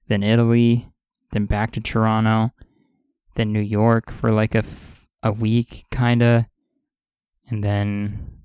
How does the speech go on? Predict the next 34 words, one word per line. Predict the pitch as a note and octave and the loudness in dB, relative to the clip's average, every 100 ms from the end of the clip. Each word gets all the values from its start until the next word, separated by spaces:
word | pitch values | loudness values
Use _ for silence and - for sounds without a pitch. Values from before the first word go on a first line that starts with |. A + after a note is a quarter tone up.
| _ _ _ _ _ | _ _ _ _ _
back | - A2 - | -4 -2 0
to | B2 | 0
Toronto | - A#2 A#2 A#2 A#2 A#2 A#2 | 2 2 4 2 2 2 0
for, | - G2+ | -2 -4
like, | F#2+ - | -6 -8
two | - C#3 | -2 2
weeks, | C3 B2+ B2+ - - _ _ _ - _ _ | 4 4 2 -2 -14 _ _ _ -20 _ _
and | A2+ | -4
then | A2 | -2
down | G#2 G#2 A2+ | -2 -2 -2
to | |
Chicago | G#2 A2 A2 A2+ A2 G2+ | -2 -2 0 2 2 2
for | G2+ G#2+ | 0 -4
fucking | - G#2+ G#2 | -4 -6 -6
tour. | - A2+ G2 F#2+ | 0 0 0 0
So | A#2 | -2
it's | G#2+ | -2
gonna | - D#3 | 0 2
be, | C3 A#2+ A2 - _ _ _ - - _ _ _ _ _ _ _ _ - | 4 2 0 -12 _ _ _ -20 -20 _ _ _ _ _ _ _ _ 2
holy | C#3 A2 | 4 4
fuck, | F2 F#2 | 2 -2
it's | - - | -2 0
gonna | C3 | 2
be | A2 | 2
a | F#2 | 2
lot, | F2+ | 0
man. | F#2 F2+ F#2+ - - | -4 -6 -8 -8 -2
I'm | |
gonna | A2 A2+ G2+ | 2 2 2
want, | G2+ - | 0 0
I'm | A#2+ | 2
gonna | C#3 C#3 | 4 4
die | A2+ G#2+ F2 | 2 0 -4
soon. | - F#2 G2 | -10 -10 -12